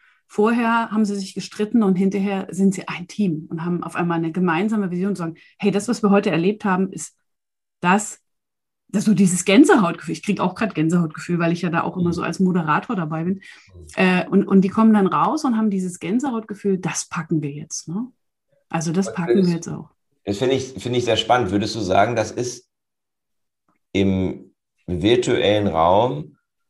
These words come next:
Speaker 2: sogar leichter möglich als im, als im realen, im, wenn wir face-to-face in einem Raum sitzen?
Speaker 1: Ja, und zwar aus zwei Gründen. Ähm, im Realen sitzen wir uns gegenüber und wir sind Menschen.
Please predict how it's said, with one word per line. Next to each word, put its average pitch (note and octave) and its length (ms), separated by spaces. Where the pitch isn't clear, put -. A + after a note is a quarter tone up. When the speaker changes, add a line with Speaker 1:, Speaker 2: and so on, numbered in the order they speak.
Speaker 2:
sogar F2+ 260
leichter F#2 460
möglich G#2+ 580
als F2+ 360
im, E2 680
als E2+ 200
im F2 120
realen, C#2+ 720
im, C#2+ 300
wenn D#2+ 100
wir D#2 160
face-to-face D#2+ 680
in D2 100
einem C#2+ 200
Raum D2 360
sitzen? - 540
Speaker 1:
Ja, D#3+ 260
und F#3 120
zwar F#3+ 340
aus F#3 160
zwei E3+ 180
Gründen. A3 460
Ähm, F#3 260
im F3 140
Realen F3+ 500
sitzen G3 300
wir F3+ 80
uns F3 140
gegenüber F#3 460
und E3 120
wir E3+ 80
sind E3 180
Menschen. C#3 500